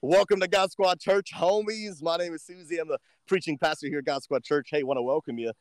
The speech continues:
Scenery's a little bit different today, okay? We are not at our physical location. We're also not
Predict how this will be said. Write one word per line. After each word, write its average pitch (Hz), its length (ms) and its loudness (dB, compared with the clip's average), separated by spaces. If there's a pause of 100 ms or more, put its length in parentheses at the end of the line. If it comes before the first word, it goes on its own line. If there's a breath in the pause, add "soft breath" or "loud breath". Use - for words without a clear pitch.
(140)
Scenery's 285 500 0
a 254 60 2
little 262 80 2
bit 185 200 -4
different 233 520 4
today, 151 1080 4
okay? 170 440 0 (320)
We 175 260 2
are 156 220 2
not 175 400 0
at 156 100 -2
our 147 100 2
physical 156 380 -6
location. 151 560 -2
We're 139 160 2
also 131 340 0
not 139 380 2